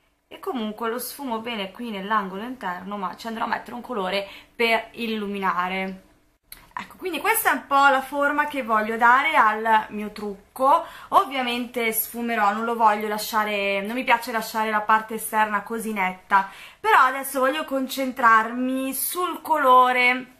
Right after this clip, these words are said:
sul bordeaux, e volevo fare una cosa carina qui su. Adesso mi è venuta un'idea un po' bizzarra, ma come vi ho detto prima io volevo utilizzare il bordeaux.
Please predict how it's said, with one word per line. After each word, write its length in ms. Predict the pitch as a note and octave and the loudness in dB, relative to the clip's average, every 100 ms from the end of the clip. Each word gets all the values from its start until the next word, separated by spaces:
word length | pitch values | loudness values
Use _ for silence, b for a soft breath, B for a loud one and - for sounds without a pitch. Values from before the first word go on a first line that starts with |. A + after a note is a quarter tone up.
| _ _ _ _ _ - G#3 | _ _ _ _ _ -18 -10
sul 240 | D#4+ D#4+ | -6 -6
bordeaux, 840 | B3 C4+ B3 A3 G#3 G3+ C4 E4 B B B _ | 0 0 0 -2 0 4 4 4 B B B _
e 380 | - D#4+ D#4+ D4+ B3+ | -2 4 4 2 0
volevo 320 | E4+ F4+ F#4+ | 2 4 2
fare 440 | - C4 A#3+ A#3+ | 6 6 6 4
una 240 | C4 B3+ C4 | 0 0 2
cosa 560 | C4 A#3+ A#3 A3 A#3 | 4 4 4 2 2
carina 460 | A#3 C4+ A#3+ A3+ A3+ | 2 -2 -2 -2 -4
qui 160 | B3 | -4
su. 120 | A3+ - _ _ _ _ _ _ _ B B B | -12 -12 _ _ _ _ _ _ _ B B B
Adesso 340 | - G#4 G4 B3 | -4 -2 0 2
mi 80 | |
è 100 | C#4 | 4
venuta 680 | C4+ B3 G#4+ A#4 D4+ A3+ G#3 - | 2 0 -4 2 4 4 2 -2
un'idea 480 | A#3+ A#3 A#3 B3 | -6 -2 4 6
un 60 | G#3+ | 6
po' 120 | - | 0
bizzarra, 840 | A#3 G3+ G3 E3+ F3+ F3+ G3 B3+ D#4 B B | -8 -6 0 2 0 0 2 2 0 B B
ma 160 | - B3+ | 0 0
come 200 | C4+ C4+ | 0 -2
vi 80 | C4 | 0
ho 40 | |
detto 280 | C4+ C#4 F4+ | 0 0 -6
prima 240 | A3 A#3 | -2 0
io 200 | A#3 B3+ | 2 0
volevo 300 | G#3+ G3+ G#3+ | 0 -2 -2
utilizzare 680 | G3 G3+ G3 F#3+ G#3 G3+ F#3 | -4 -6 -10 -4 2 2 2
il 220 | G3 A#3 | -6 -10
bordeaux. 1000 | F#3 F#3+ F3+ F#3 - F3+ F3 F3+ A#3 | -10 -10 -10 -14 -14 -8 -6 -4 -6